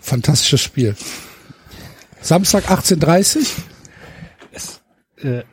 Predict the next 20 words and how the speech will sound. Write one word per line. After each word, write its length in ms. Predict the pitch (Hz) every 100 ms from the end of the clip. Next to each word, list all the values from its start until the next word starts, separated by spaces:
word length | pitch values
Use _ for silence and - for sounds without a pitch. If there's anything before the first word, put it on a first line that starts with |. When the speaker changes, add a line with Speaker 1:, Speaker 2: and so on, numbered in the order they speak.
| -
Speaker 2:
nee, 160 | 156
nee, 160 | 254 196
ich 180 | 113 -
bin 140 | 131
jetzt 560 | 147 160 - - - -
Samstag 320 | - 147 165 147
fünfzehn 300 | 165 - 170
dreißig. 340 | 151 117 -
Speaker 1:
Samstag 360 | 165 226 - 196
Speaker 2:
Das 80 |
wird 80 | 123
ein 60 | 214
groß- 40 |
Speaker 1:
fünfzehn 220 | 123 175
dreißig 440 | 151 131 123 127 -
bei, 120 | 151 -
ah, 260 | 160 180
das, 160 | 151 127
Speaker 2:
das 20 |
wird 100 | 147